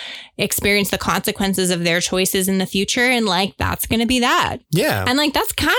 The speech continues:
Speaker 1: of how I was raised. I mean,
Speaker 2: Yeah,
Speaker 1: I
Speaker 2: that's kind of the goal, right? Like, you just make a good human
Speaker 1: Mm-hmm.
Speaker 2: that generally doesn't ruffle feathers.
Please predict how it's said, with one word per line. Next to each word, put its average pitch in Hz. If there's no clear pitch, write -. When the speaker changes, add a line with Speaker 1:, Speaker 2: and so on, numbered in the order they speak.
Speaker 1:
of 403
how 320
I 294
was 240
raised. 254
I -
mean, 202
Speaker 2:
Yeah, 160
Speaker 1:
I -
Speaker 2:
that's 113
kind 139
of 127
the 120
goal, 123
right? 120
Like, 113
you 123
just 123
make 123
a 131
good 113
human 101
Speaker 1:
Mm-hmm. 196
Speaker 2:
that 117
generally 139
doesn't 127
ruffle 120
feathers. 117